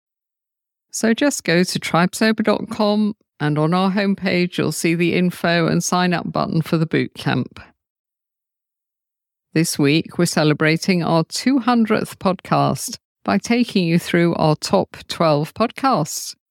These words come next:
the episodes that have had the most downloads since we started the podcast back in twenty twenty. We'll play you a clip from each podcast and then give you the release date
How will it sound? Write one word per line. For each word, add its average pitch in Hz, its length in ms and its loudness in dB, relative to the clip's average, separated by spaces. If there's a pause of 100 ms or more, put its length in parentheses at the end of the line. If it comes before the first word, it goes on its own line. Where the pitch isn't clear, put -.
(300)
the - 180 2
episodes 185 640 0
that - 100 -2
have 156 120 -4
had 160 220 0
the 147 100 0
most 175 460 -2
downloads 170 580 0
since - 340 -6
we 170 60 -2
started 165 460 -2
the - 60 -12
podcast 165 720 -2
back - 260 -2
in 156 140 2
twenty 127 400 -2
twenty. 135 580 -2 (760)
We'll 175 180 -2
play 175 280 2
you 175 200 4
a 185 60 0
clip - 420 0
from - 380 -2
each - 340 0
podcast 190 800 0 (100)
and 185 220 0
then 208 320 0
give 156 240 -4
you 165 120 0
the 160 140 -2
release 175 480 -2
date - 460 -2